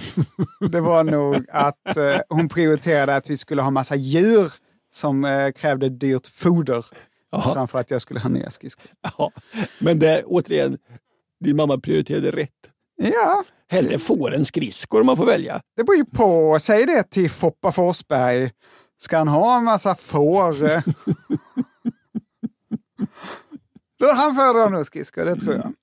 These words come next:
Speaker 1: ja.
Speaker 2: Anledningen till att det är hal is med biologisk systematik är att stora delar av kategoriseringen av flora och fauna är under renovering.
Speaker 1: Ja, man börjar ifrågasätta Linné.
Speaker 2: Ja. På Linnés tid så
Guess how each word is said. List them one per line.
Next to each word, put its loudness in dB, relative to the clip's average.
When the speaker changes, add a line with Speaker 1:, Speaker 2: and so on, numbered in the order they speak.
Speaker 1:
ja. -6
Speaker 2:
Anledningen 2
till 0
att 0
det 0
är 4
hal 4
is 2
med 0
biologisk 0
systematik -4
är -2
att -2
stora 0
delar 2
av -2
kategoriseringen 0
av 0
flora 0
och -4
fauna 0
är 2
under 4
renovering. 4
Speaker 1:
Ja, -2
man -2
börjar 4
ifrågasätta -2
Linné. 0
Speaker 2:
Ja. 2
På -2
Linnés 2
tid -2
så -2